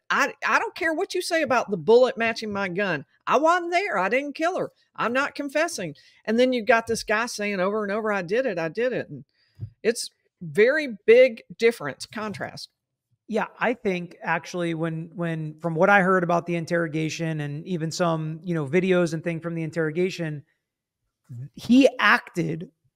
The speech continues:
Speaker 2: like most lay people believe innocent people act. They don't think innocent people call lawyers, even though a lot of them do and they should. They don't think innocent people talk to, uh, you know,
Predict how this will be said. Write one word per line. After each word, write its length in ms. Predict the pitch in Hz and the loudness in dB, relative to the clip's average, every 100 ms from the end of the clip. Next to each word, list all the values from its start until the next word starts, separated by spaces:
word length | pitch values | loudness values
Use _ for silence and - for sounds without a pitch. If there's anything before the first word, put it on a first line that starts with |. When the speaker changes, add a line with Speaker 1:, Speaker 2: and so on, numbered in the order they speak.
| _ | _
Speaker 2:
like 400 | 170 175 196 196 | 2 6 6 4
most 500 | 196 160 190 226 - - | -4 4 6 6 2 -14
lay 400 | 165 165 190 214 | -2 4 6 6
people 640 | 208 - 214 - 190 156 175 | 2 -2 -4 0 -2 -2 -4
believe 680 | 135 175 165 214 156 143 139 - | 0 2 4 4 2 -2 -6 -4
innocent 500 | 190 196 - 196 - - | -2 -2 -4 -8 -10 -8
people 560 | 180 170 160 156 - | -6 -2 -2 -2 -6
act. 440 | - 180 127 _ _ _ _ | 0 0 0 _ _ _ _
They 80 | 165 | 0
don't 180 | 190 208 | 0 2
think 160 | 247 | 2
innocent 320 | 240 233 - 208 | 2 0 0 -2
people 240 | 220 208 | -2 0
call 220 | 214 208 | 4 6
lawyers, 360 | 196 180 180 147 | 6 4 4 0
even 140 | 156 | -2
though 160 | 165 170 | 0 2
a 20 | |
lot 200 | 165 175 | 2 2
of 60 | 165 | 0
them 160 | 170 | -2
do 180 | 156 185 | 0 0
and 100 | 180 | 0
they 100 | 185 | -2
should. 460 | - 233 165 175 208 _ _ _ | 0 0 0 -2 -8 _ _ _
They 160 | 151 185 | -2 2
don't 200 | 233 233 | 2 2
think 160 | 233 220 | -2 0
innocent 380 | 226 - 220 | -2 -2 -4
people 280 | 202 214 208 | -4 -4 -4
talk 360 | 202 202 202 - | 0 2 0 0
to, 320 | 208 202 196 - _ - | -2 0 -2 -6 _ -10
uh, 340 | 208 185 180 175 - | -2 2 2 0 -6
you 100 | 196 | -6
know, 140 | 185 | -6